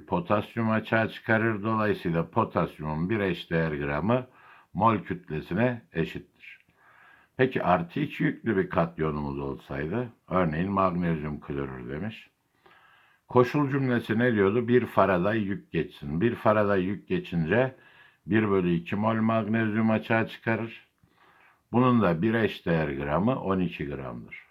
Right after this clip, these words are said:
Yani aynı yük otuz dokuz gram potasyum çıkardığında on iki gram da magnezyum çıkarıyor. Bunların eşdeğer gram sayıları aynıdır. Molleri ve kütleleri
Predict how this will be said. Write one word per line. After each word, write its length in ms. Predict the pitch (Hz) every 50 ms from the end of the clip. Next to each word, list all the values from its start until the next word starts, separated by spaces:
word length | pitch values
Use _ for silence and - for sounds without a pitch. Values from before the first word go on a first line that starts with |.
| _ _ -
Yani 360 | 110 123 123 117 92 85 73
aynı 360 | 82 104 120 131 127 123 113
yük 340 | 101 98 98 - - - - -
otuz 380 | 95 92 - - 104 95 90
dokuz 400 | 101 107 107 - - 117 104 95
gram 340 | 87 90 87 85 80 76 76
potasyum 640 | - 110 107 - - 95 85 82 - - 80 80
çıkardığında 920 | 76 - - - - 78 73 69 67 67 67 65 67 82 104 127 135 131 - _ - - - _ _ _ _ _
on 200 | - 104 110 107
iki 240 | 98 - - 76
gram 340 | 71 73 71 69 69 78 95
da 80 | 117 127
magnezyum 720 | 117 107 101 95 87 85 82 78 73 69 69 73 67 62
çıkarıyor. 440 | - - - - 65 60 - - _ _ _ _ _ - - - - - _ _ _
Bunların 360 | 110 117 127 131 131 127 117
eşdeğer 500 | 120 120 117 - - - 123 117 117 113
gram 340 | 107 104 104 104 101 95 95
sayıları 540 | - - 95 92 92 87 85 85 80 80 67
aynıdır. 720 | 69 85 98 110 110 117 120 113 113 123 120 - - - _ _ _ _ _ _ _ _ _ _
Molleri 560 | - 90 104 107 107 113 113 110 107 104 95
ve 160 | 90 85 85 -
kütleleri 760 | - - 120 120 - - 85 78 76 80 82 92 123 147